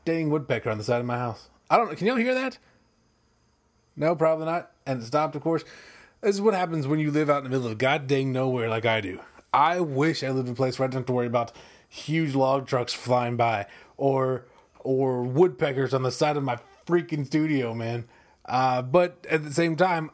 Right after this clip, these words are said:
I've lived in cities. I've lived in larger cities. And I don't, I don't care for that either. Uh, maybe I'm just an unhappy person by nature.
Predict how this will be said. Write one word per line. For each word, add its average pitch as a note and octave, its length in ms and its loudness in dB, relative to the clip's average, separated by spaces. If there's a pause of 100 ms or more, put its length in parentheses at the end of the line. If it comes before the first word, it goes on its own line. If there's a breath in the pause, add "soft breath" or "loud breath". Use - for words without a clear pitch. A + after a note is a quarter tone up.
(100)
I've C#3+ 300 0
lived C#3+ 460 -2 (340 loud breath)
in C3 220 0
cities. G2+ 580 -6
I've C#3 300 -2
lived C3+ 400 -4
in A#2 420 -4
larger G#2+ 320 -2
cities. G#2 280 -4
And C#3+ 100 0
I - 20 0
don't, G#3+ 220 -2
I B2+ 60 -4
don't C3+ 220 0
care D3+ 180 2
for B2+ 100 -8
that D3+ 180 2
either. F3+ 220 -4 (640 loud breath)
Uh, B2+ 300 2
maybe E3 220 0
I'm C#4+ 80 -2
just C4 160 -6
an A#3 60 0
unhappy F#3 280 0
person D3 300 0
by G#2+ 100 -4
nature. A#2 380 -6